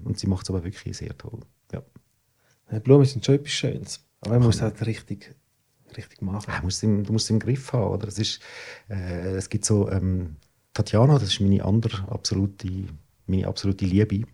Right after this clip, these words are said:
Speaker 2: Mhm.
Speaker 1: Tatjana, also nebst meiner Frau. <laughs> Und sie, ich höre das sicher nicht gerne, aber sie ist zum Beispiel eine, von der habe ich extrem viel gelernt, was genau so Styling-mässig anbelangt, wenn du auch nicht viel Budget hast, oder? Dann gibt's also die, dann nimmst du eine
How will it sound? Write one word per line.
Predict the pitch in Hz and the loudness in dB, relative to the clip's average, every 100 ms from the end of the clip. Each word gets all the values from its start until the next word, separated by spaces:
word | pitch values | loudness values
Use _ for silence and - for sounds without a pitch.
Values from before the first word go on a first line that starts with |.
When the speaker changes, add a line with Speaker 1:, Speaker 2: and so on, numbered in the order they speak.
| _ - | _ -8
Speaker 2:
Mhm. | 104 107 117 | -4 -4 -6
Speaker 1:
Tatjana, | - - 82 90 98 | -8 -6 -4 -2 -4
also | 98 78 85 | -6 -4 0
nebst | 90 - | 0 0
meiner | 92 90 | -2 -2
Frau. | - - 95 - _ - - - - - | -4 -6 -8 -12 _ -16 -16 -18 -20 -2
<laughs> | 143 - - 143 - 127 - - - - - | 0 0 -4 -4 -2 -6 -6 -10 -10 -8 -2
Und | 104 | 2
sie, | 117 101 101 - - - - _ - | 4 2 0 -10 -20 -18 -20 _ -18
ich | - | -2
höre | 98 | 0
das | - | 0
sicher | 98 - | -4 0
nicht | 92 104 | -2 2
gerne, | 95 98 | 2 4
aber | |
sie | 101 123 | 4 4
ist | 117 | 6
zum | 117 | 2
Beispiel | - 107 | 2 4
eine, | 107 | 4
von | 95 | 4
der | 104 | 4
habe | 107 | 4
ich | 98 | 2
extrem | 98 - 98 92 | -2 2 2 2
viel | 90 80 | -2 -2
gelernt, | - 85 80 78 - | -2 -2 -2 -8 -8
was | 87 | -4
genau | - 92 98 | 2 4 4
so | 101 | 0
Styling-mässig | - 90 95 101 95 90 90 - - | -2 0 4 6 6 4 0 -2 -2
anbelangt, | 92 92 90 90 | -2 0 -2 0
wenn | 92 | -2
du | 107 | 0
auch | 87 | 0
nicht | 95 101 | 0 2
viel | - 98 | 0 0
Budget | - - - - | 0 -6 -6 -4
hast, | 85 - - | -4 -6 -8
oder? | - | -10
Dann | - - | -6 -6
gibt's | 87 - | -6 -10
also | 87 | -10
die, | 85 87 | -6 -6
dann | 85 | -4
nimmst | 80 | -6
du | |
eine | 110 | 0